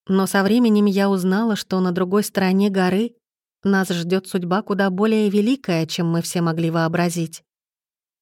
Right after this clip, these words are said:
Нам просто нужно захотеть пробить себе дорогу к вершине. Я не понимаю. Если бы я не попала в плен, то никогда бы не встретила Хагена.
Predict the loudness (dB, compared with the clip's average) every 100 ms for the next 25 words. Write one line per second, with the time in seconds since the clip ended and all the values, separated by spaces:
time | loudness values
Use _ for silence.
0 | _ 0 2 0 -2 -2 -2 0 2 0
1 | 0 -2 -2 -2 -4 -4 -2 -2 -4 -2
2 | -2 0 0 -2 -4 -2 -2 -2 0 0
3 | 0 -4 _ _ _ _ _ _ _ _
4 | _ -2 0 0 0 0 0 0 -2 -6
5 | -12 _ _ _ _ _ _ _ _ _
6 | 0 0 0 0 2 2 2 2 0 -2
7 | 0 0 -2 -4 -2 0 0 0 0 0
8 | -2 -2 0 2 2 0 0 -2 0 -2
9 | -2 -2 -2 0 -2 -4